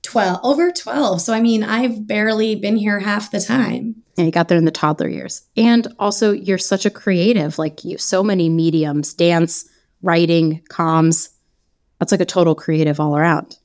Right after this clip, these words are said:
Speaker 1: Well, I can't sing.
Speaker 2: Me neither.
Speaker 1: I mean,
Speaker 2: I'll
Speaker 1: I can
Speaker 2: try.
Speaker 1: sing. We can all sing. I just can't find a note.
Speaker 2: <laughs>
Speaker 1: But, I mean, that's never stopped me. Yeah, I feel like,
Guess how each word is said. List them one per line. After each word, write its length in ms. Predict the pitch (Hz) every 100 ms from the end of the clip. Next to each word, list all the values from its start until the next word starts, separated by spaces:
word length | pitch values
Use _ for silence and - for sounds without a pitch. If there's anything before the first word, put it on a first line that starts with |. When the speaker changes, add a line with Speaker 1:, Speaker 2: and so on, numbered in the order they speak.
| _ _ _ _
Speaker 1:
Well, 160 | 233 226
I 120 | 220
can't 340 | 220 254 285 277
sing. 760 | - - 196 170 - 226 - _ _ _ _
Speaker 2:
Me 100 | 180
neither. 380 | 165 151 147 196 - _ 277
Speaker 1:
I 20 |
mean, 140 | 285
Speaker 2:
I'll 80 | 196
Speaker 1:
I 60 | 247
can 160 | 247
Speaker 2:
try. 100 | 180
Speaker 1:
sing. 320 | - 233 220
We 120 | 214 220
can 200 | 226 -
all 280 | 202 202 202
sing. 380 | - 226 202
I 80 | 185
just 180 | 185 180
can't 220 | 220 -
find 440 | - - 185 180 175
a 60 |
note. 560 | 175 165 165 240 370 - - _ _ _
Speaker 2:
<laughs> 60 | - 349 - - - _ _ _
Speaker 1:
But, 300 | 427 - -
I 100 | 285
mean, 200 | 294 320
that's 220 | 330 330 285
never 200 | 233 214
stopped 480 | 208 175 175 -
me. 460 | 247 247 269 277 -
Yeah, 400 | - 330 359 254 220
I 240 | 254 269 247
feel 340 | 277 285 294 277
like, 640 | 254 240 233 220 - -